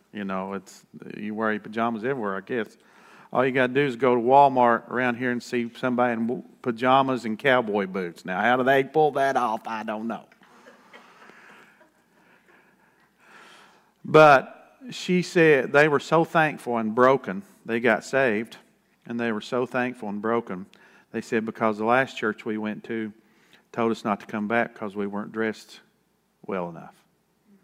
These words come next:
And they said what they didn't know, and they didn't give us time to explain, is that my dad was,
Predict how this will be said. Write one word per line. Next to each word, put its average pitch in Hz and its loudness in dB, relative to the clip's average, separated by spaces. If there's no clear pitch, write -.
And 107 -2
they 110 0
said 113 -2
what 120 2
they 120 4
didn't 120 2
know, 120 6
and 117 -2
they 113 2
didn't 113 -4
give 117 0
us 107 -12
time 113 0
to 104 -4
explain, 120 -4
is 104 -4
that 110 -4
my 110 0
dad 113 -2
was, 98 -12